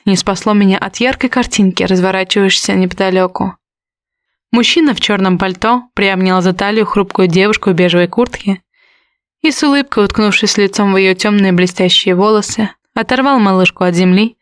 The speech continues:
и закружился вместе с ней на месте.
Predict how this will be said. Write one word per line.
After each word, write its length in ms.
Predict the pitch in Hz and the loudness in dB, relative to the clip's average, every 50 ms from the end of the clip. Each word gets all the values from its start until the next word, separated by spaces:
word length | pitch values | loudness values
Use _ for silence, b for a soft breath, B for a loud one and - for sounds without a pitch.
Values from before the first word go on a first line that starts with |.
| _ _ _ _ _ _ | _ _ _ _ _ _
и 100 | - 320 | -4 -2
закружился 600 | 294 285 311 - 269 233 190 190 226 247 240 - | -2 -2 -2 -2 -2 -2 0 2 0 0 0 2
вместе 320 | 226 202 196 190 185 - 185 | 2 2 2 0 0 -2 -2
с 80 | - | 0
ней 140 | - 185 185 | 0 0 2
на 120 | 185 185 185 | 2 2 2
месте. 560 | 185 185 180 180 180 - - - 190 - | 2 2 2 0 0 -2 -6 -6 -6 -6